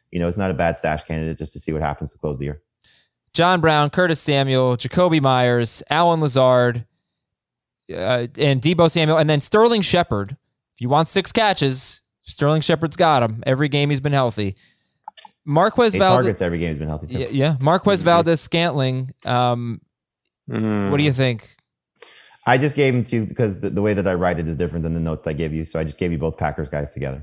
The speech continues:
Speaker 1: So
Speaker 2: Gotcha.
Speaker 1: uh, Lazard is the one you wanna pick up. Valdes-Scantling is you're stuck, dart throw, hope that he, you know, scores again. But four targets last week,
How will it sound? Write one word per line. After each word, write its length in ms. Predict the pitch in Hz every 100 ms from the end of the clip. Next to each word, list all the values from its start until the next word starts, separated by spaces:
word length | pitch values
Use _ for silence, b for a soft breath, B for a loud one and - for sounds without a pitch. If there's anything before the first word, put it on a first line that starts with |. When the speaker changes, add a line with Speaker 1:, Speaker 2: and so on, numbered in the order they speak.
| 85
Speaker 1:
So 160 | - 80
Speaker 2:
Gotcha. 360 | 104 - - b b _
Speaker 1:
uh, 180 | 80 78
Lazard 380 | - 92 101 101
is 80 | 98
the 100 | 95
one 140 | 90
you 80 | 90
wanna 140 | 87 85
pick 200 | 82 78
up. 280 | 76 - _
Valdes-Scantling 760 | - 82 87 82 85 76 80 80
is 460 | 78 76 - - _ _ _ _ _ -
you're 160 | 82
stuck, 340 | - 85 82 - - _
dart 240 | 85 82 -
throw, 440 | 80 78 78 80 _
hope 220 | 85 -
that 120 | 80
he, 240 | 78 78 71
you 120 | 67
know, 100 | 80
scores 300 | 73 87 78
again. 320 | 71 76 76 80
But 260 | 87 -
four 160 | - 107
targets 380 | 90 87 82 -
last 240 | 82 80
week, 260 | 85 80